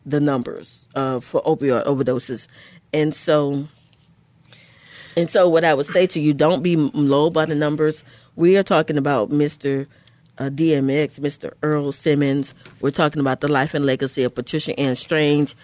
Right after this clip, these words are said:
But those numbers represent lives. And so we want to, uh, share information. And I'm gonna read a little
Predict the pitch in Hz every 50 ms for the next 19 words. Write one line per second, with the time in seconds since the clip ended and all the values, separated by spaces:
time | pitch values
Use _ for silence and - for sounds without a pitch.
0 | - - - - - - _ _ - 143 156 156 - - - 151 131 135 147 147
1 | 156 165 165 165 156 165 151 139 139 151 147 143 139 139 - - - 127 135 147
2 | 139 - 143 139 139 151 143 127 - 127 135 127 135 151 147 131 123 120 117 120
3 | 123 - - - - - _ _ _ _ _ _ _ _ _ _ 156 160 156 147
4 | 147 147 - - 170 151 143 143 143 143 139 139 156 175 175 170 147 147 147 151
5 | 143 143 147 - - 160 143 143 135 127 127 120 135 139 - _ _ _ _ _
6 | _ - 127 147 147 - - 185 165 156 127 135 147 - 143 131 147 147 156 165
7 | - - 135 120 113 - 139 139 139 143 160 165 147 156 143 139 135 131 131 147
8 | 139 135 127 131 131 135 127 127 110 - -